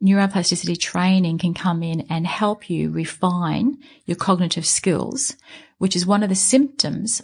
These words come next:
of those diseases. For example, you might be starting to think, "Oh, I can't remember how to do this anymore," or you find it really hard to, um,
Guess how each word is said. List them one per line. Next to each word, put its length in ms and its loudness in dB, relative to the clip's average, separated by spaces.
of 320 -4
those 440 -4
diseases. 760 -4
For 160 2
example, 760 2
you 120 -2
might 180 -2
be 40 -16
starting 340 -4
to 100 -6
think, 180 -6
"Oh, 100 -2
I 60 -2
can't 240 -6
remember 340 2
how 180 -4
to 100 -2
do 220 2
this 200 0
anymore," 560 4
or 420 0
you 80 0
find 280 2
it 100 -4
really 360 2
hard 580 0
to, 460 0
um, 300 -6